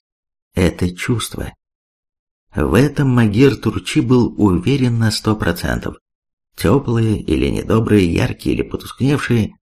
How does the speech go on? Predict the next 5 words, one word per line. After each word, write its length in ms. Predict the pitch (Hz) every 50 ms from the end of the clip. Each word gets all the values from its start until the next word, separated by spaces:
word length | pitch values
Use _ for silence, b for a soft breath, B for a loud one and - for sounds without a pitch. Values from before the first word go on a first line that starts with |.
| _ _ _ _ _ _ -
и 140 | - 110 107
крайне 420 | 107 - 147 151 139 127 127 123
редко 500 | 120 143 143 143 - - 123 123 110 - _ _ _ _
серые, 640 | - - - - - 127 123 98 - - - - - _ _ -
равнодушные. 840 | - 90 98 82 82 82 78 90 117 107 - - - 73 - -